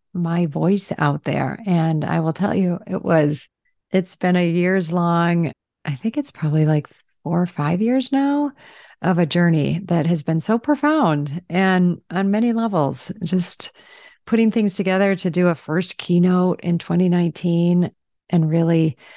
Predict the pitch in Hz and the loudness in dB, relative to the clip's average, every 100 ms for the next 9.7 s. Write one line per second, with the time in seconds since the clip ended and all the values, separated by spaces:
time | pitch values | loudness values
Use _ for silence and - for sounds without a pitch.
0 | - - _ - 160 165 175 160 147 165 | -20 -20 _ -4 0 2 2 0 0 0
1 | 170 160 160 - 143 139 196 - - 147 | 0 0 -2 -2 0 2 2 0 -6 -2
2 | 139 170 180 - _ _ _ - 180 170 | 2 2 2 -2 _ _ _ -4 0 0
3 | 165 160 151 160 - 170 160 160 165 - | 0 0 2 0 2 0 2 0 0 -4
4 | - - 135 233 202 135 170 - 196 170 | -10 -12 -6 -2 -2 0 -2 0 -2 -2
5 | - 170 160 160 160 160 156 165 151 147 | 0 0 2 2 0 -2 0 0 0 0
6 | - 147 190 185 165 156 147 151 151 156 | 0 -2 2 2 2 -2 -2 0 -2 -2
7 | 160 160 180 156 147 143 143 147 156 151 | 0 2 2 2 2 0 -2 -2 -2 -2
8 | 139 147 175 135 - 165 147 143 - 147 | -2 0 0 0 -4 -4 -2 -2 -4 -2
9 | 160 156 156 - - - | 0 2 0 0 0 0